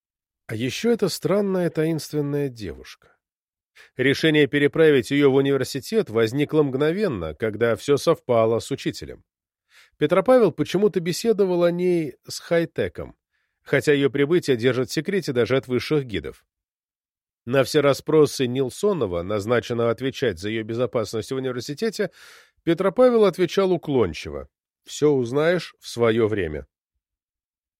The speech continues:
Но что-то происходило. Обычно безмятежно приветливая улыбка Петропавла в этот раз с трудом прятала в уголки его глаз эту самую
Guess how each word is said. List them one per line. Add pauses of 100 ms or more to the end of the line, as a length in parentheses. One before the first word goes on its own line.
(640)
Но
что-то
происходило. (1200)
Обычно (320)
безмятежно
приветливая
улыбка
Петропавла
в
этот
раз
с
трудом
прятала
в
уголки
его
глаз
эту
самую